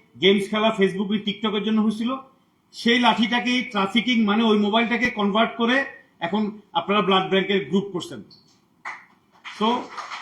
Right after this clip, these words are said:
this is you who can change the Bangladesh। This is, সব কিছুই আপনার কাছে আছে, but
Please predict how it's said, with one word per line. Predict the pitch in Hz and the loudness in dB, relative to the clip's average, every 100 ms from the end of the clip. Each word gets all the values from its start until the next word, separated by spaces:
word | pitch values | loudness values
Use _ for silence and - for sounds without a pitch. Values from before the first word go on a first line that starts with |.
| - - | -10 0
this | 220 | 2
is | 254 214 233 | 4 6 8
you | 269 196 - | 8 6 4
who | 220 247 | 2 4
can | 233 | 4
change | 226 226 214 | 6 6 4
the | 196 | 4
Bangladesh। | 190 190 175 - - - _ _ - _ _ _ - | 4 4 2 -2 -8 -20 _ _ -20 _ _ _ -4
This | 175 208 | -2 -2
is, | 220 | 2
সব | 269 269 | 0 2
কিছুই | 226 277 | 0 2
আপনার | 233 220 | 2 2
কাছে | 190 196 | -2 0
আছে, | 185 165 147 147 - | 0 -2 -6 -10 -6
but | 196 | -6